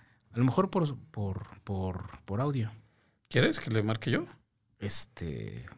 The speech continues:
Speaker 1: mira, ahí está Liz, solamente que... Hola, Liz.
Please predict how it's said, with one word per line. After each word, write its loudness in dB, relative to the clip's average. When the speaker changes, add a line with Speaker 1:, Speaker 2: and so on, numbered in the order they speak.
Speaker 1:
mira, 2
ahí 8
está 6
Liz, 4
solamente 4
que... 2
Hola, 12
Liz. 12